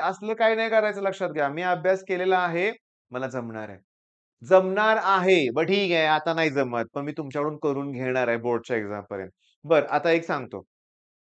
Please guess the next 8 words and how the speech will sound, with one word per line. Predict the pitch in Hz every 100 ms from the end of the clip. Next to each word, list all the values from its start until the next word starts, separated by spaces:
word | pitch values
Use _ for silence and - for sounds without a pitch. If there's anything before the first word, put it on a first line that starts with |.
| _ _ _ -
अ, | 127 131 131 135 135 -
एक | 185 190 - -
छान | 190 214 220
असा | 214 208
एक | 196 185
मेसेज | 170 160 160 156
मी | 170 165
बघितला | 147 139 131